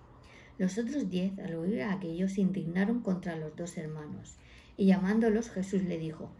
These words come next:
"¿Sabéis que los jefes de los pueblos los tiranizan y que los grandes los oprimen?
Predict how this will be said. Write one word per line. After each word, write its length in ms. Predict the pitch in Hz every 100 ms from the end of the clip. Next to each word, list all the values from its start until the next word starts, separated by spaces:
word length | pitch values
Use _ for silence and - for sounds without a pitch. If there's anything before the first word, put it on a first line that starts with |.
| - - -
"¿Sabéis 560 | - 190 196 285 -
que 140 | - 190
los 180 | 185
jefes 480 | - 214 214 185 -
de 100 | 185
los 160 | 175 -
pueblos 560 | - 196 185 160 160 - - - 190
los 180 | 190
tiranizan 720 | - 190 190 180 190 - 151 - -
y 100 | 196
que 80 | 185
los 180 | 165 160
grandes 440 | 185 180 165 156
los 220 | 165 -
oprimen? 420 | - 196 208 294